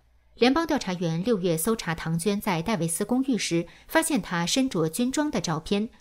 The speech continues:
她身着中国军队制服致敬的视频，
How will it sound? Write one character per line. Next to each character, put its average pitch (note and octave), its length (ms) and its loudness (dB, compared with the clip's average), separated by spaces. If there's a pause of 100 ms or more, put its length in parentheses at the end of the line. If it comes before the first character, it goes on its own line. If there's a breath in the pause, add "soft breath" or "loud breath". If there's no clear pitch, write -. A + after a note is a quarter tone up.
(160 soft breath)
她 G3+ 120 2
身 A#3+ 200 0
着 E3+ 180 0
中 C4+ 200 0
国 E3 120 2
军 C4+ 200 0
队 D4 120 2
制 F#3 200 -2
服 E3 280 -2
致 B3+ 200 -2
敬 A#3 180 0
的 D#3+ 100 -2
视 - 160 0
频， E3 320 -4